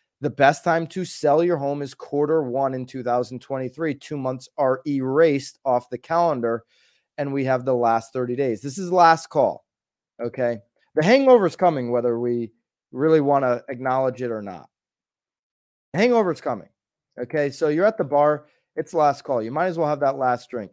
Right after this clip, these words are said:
This is last call for sellers to get near peak price, because those, those peak prices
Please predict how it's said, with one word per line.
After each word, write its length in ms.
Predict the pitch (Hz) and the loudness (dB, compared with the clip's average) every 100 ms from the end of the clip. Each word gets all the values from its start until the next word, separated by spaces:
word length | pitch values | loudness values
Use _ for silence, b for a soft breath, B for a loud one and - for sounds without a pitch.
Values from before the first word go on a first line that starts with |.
| b b | b b
This 140 | 156 | -10
is 100 | 147 | -4
last 440 | 147 165 180 - | 0 2 0 -4
call 320 | - 175 175 175 | -2 2 2 2
for 200 | 165 147 | -2 -6
sellers 800 | - 180 180 147 123 117 - - _ _ _ | -4 0 2 2 0 -2 -10 -20 _ _ _
to 140 | - 156 | -10 -8
get 320 | 123 156 151 | -2 -2 -4
near 360 | 143 156 175 170 | -8 -4 -2 -4
peak 440 | - 170 160 - | -6 -10 -10 -12
price, 360 | - 170 127 - | -4 -4 -4 -10
because 440 | 143 139 151 131 | -14 -10 -10 -6
those, 240 | 156 143 - _ - | -6 -6 -12 _ -8
those 160 | 156 - | -8 -8
peak 260 | - 240 - - | -10 -10 -10 -10
prices 760 | - 214 233 - 156 135 127 | -2 -2 -2 -6 -6 -6 -10